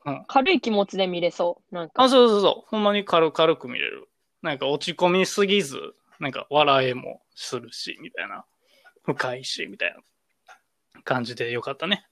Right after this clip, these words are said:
Speaker 1: で、まあ、他にもいいドキュメンタリーをいっぱいNetflixにあるので、まあ、ぜひこの機会にいろいろ漁ってみてもいいんじゃないかなっ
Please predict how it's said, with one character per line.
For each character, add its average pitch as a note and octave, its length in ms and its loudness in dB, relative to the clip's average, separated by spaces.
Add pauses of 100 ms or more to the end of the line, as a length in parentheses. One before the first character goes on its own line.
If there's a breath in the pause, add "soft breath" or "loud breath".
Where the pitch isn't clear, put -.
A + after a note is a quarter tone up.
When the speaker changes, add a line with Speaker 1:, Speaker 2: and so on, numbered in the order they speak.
Speaker 1:
で、 C4+ 60 6
ま D4+ 100 10
あ、 - 40 6
他 F#3+ 240 4
に A#3 120 4
も C#3+ 180 0
い D#3 120 4
い - 20 4
ド D3 120 6
キ C#3+ 120 -6
ュ - 20 0
メ D3 80 2
ン C3+ 80 -2
タ C3 160 -4
リ B2 120 -10
ー C3+ 60 -8
を B2+ 40 -10
い B2+ 60 -12
っ B2+ 40 -20 (100)
ぱ C3+ 120 0
い B2+ 40 -2
Netflix B2+ 560 -6
に A#2+ 80 -10
あ A#2+ 40 -10
る A#2+ 80 -10
の A#2+ 100 -14
で、 A#2+ 100 -10
ま B2+ 140 0
あ、 A#2+ 60 0
ぜ B2 100 0
ひ - 140 -8
こ C#3 120 -4
の B2 120 2
機 - 100 -12
会 C3 220 -2
に - 120 -12 (540)
い D3+ 100 -4
ろ B2+ 120 2
い A2+ 40 -4
ろ B2+ 100 -2
漁 B2 220 -6
っ - 40 -16
て B2+ 100 -6
み B2 80 -8
て B2 80 -2
も A#2+ 80 -10
い A#2 60 -8
い - 20 -10
ん A2+ 60 -12
じ A#2+ 80 -8
ゃ - 20 -10
な A2+ 80 -12
い A2+ 60 -12
か C3 80 -6
な C3+ 140 -8
っ - 40 -20